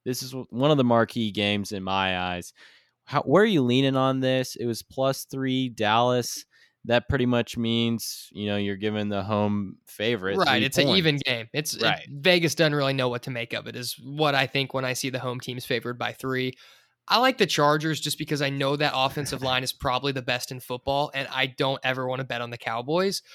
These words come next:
Speaker 2: But if I'm being honest, I'm staying away from this game. I will not touch it on Bankroll Builders. I'm not gonna touch it with a ten-foot pole on anything. So I'm just flat out staying away, but if I had to lean a certain way, you know how I lean.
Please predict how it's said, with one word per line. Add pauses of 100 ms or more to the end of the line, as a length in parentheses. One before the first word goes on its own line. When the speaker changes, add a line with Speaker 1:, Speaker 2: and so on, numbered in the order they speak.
(340)
Speaker 2:
But
if
I'm
being
honest,
I'm
staying
away
from
this
game. (160)
I
will
not
touch
it
on
Bankroll
Builders.
I'm
not
gonna
touch
it
with
a
ten-foot
pole
on
anything. (340)
So
I'm
just
flat
out
staying
away,
but
if
I
had
to
lean
a
certain
way,
you
know
how
I
lean.